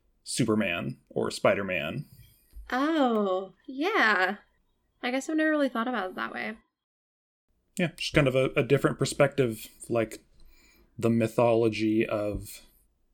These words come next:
Speaker 1: today, I guess.
Speaker 2: No, this is probably gonna be a dumb question.
Speaker 1: Yeah.
Speaker 2: Was Hercules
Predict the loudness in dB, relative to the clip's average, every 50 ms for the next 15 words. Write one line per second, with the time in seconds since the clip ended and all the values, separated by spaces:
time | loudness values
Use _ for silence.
0 | _ -8 -6 -4 -2 0 0 2 2 2 0 -2 -2 -2 -4 -2 -2 -2 -2 -2
1 | -2 -6 -10 -10 -14 -16 _ _ _ _ _ _ _ _ _ _ _ _ _ _
2 | -2 2 4 6 6 4 2 -2 -4 -2 0 0 0 0 0 0 0 2 2 2
3 | 0 -2 -2 -4 -6 -8 -8 -10 -12 -12 -12 -12 -12 -12 -12 -12 -8 -2 2 4
4 | 4 4 4 0 -4 _ _ _ _ _ _ _ _ _ _ _ _ _ _ _
5 | -4 0 2 2 2 0 0 0 0 0 0 0 0 0 0 0 -2